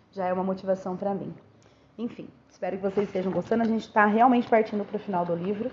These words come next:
O próximo áudio já é do último capítulo, não sei se eu vou conseguir fazer tudo num áudio só, pode ser que sim, depois já é o epílogo e nós acabaremos o livro.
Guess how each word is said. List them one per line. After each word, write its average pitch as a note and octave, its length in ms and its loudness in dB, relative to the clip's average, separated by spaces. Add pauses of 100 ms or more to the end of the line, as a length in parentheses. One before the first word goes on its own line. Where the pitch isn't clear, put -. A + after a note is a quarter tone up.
(540)
O G#3+ 60 -16
próximo A#3 640 4
áudio F#3 400 6
já F#3 220 4
é F3+ 140 8
do F3+ 140 2
último B3+ 420 2
capítulo, A#3+ 520 -2 (680)
não F#3+ 100 -8
sei G3 140 -4
se G3 80 -8
eu G3 60 -4
vou F#3 80 0
conseguir F#3+ 320 -8
fazer F3 400 -4
tudo F#3+ 180 -4
num F3 160 -2
áudio E3 300 0
só, F3+ 680 4 (240)
pode D#3 220 -8
ser E3 100 -10
que - 120 -20
sim, G3 360 -10 (300)
depois G3+ 300 -4
já G3 80 2
é F3+ 40 4
o F3 60 2
epílogo A#3 400 0
e B3 40 4
nós A3 220 0
acabaremos G#3 800 0
o A3+ 60 -8
livro. D#3+ 340 -10